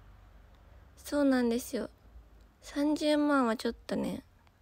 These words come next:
どうしようって感じ。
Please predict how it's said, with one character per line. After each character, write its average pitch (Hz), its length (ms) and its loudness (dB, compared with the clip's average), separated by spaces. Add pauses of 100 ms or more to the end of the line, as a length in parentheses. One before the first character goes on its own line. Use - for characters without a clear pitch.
(2250)
ど 247 140 -4
う 233 80 -2
し - 220 -8
よ 170 100 -2
う - 20 -6
っ - 100 -10
て - 100 -14
感 - 260 -12
じ。 - 120 -18